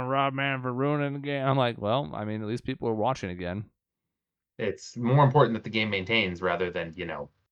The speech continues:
Speaker 2: go dying, basically, which is what it
Speaker 1: Uh,
Speaker 2: was doing.
Speaker 1: but just like we talked about with gatekeeping, some people would almost rather it die than become something that they don't like anymore.
Speaker 2: Then you just gotta deal with it. I had this argument with Sean. If it changes and you don't like it, then you have the memories of what you had before.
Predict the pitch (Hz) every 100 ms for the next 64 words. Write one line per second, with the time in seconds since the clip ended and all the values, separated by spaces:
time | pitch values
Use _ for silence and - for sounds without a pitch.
0 | - 107 92 95 98 98 82 78 - 87
1 | - 87 82 - 170 180 190 196 151 180
2 | 98 - - 104 104 - - 95 101 110
3 | - 135 - 117 110 107 107 113 - 101
4 | 95 95 95 117 156 - 104 104 110 92
5 | 139 123 92 98 92 90 90 92 95 98
6 | 90 104 110 104 104 104 104 104 110 101
7 | 92 87 92 - _ _ _ _ _ _
8 | _ _ _ _ - 160 160 135 123 123
9 | 117 - 135 - 151 151 139 139 139 135
10 | 139 165 185 202 202 202 180 208 196 -
11 | - _ 135 123 127 117 - 139 147 160
12 | 123 95 117 135 120 127 147 - 92 85
13 | 113 123 117 117 123 113 - 104 117 107
14 | 104 104 - 98 85 -